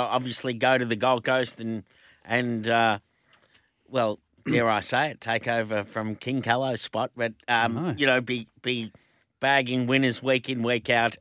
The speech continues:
Speaker 1: at the Gold Coast, and then, uh, his next step will, will, uh, go to town, and,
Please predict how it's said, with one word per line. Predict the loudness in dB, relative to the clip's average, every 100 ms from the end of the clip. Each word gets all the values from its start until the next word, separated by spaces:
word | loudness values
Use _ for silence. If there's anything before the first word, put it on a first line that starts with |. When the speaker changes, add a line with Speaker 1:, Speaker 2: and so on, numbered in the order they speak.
| -4
Speaker 1:
at | -4
the | -2
Gold | 4 6 6
Coast, | 4 2 2 -4
and | 0
then, | 2 0 -2 -12 -20 _
uh, | 4 4
his | 4 -2
next | 2 2 2
step | 2 2 2 2
will, | 2 2 0
will, | -2 0 0 2
uh, | 4 4 2 0 -12 -20 _ _
go | 4 6
to | 6
town, | 2 4 6 6 4
and, | 0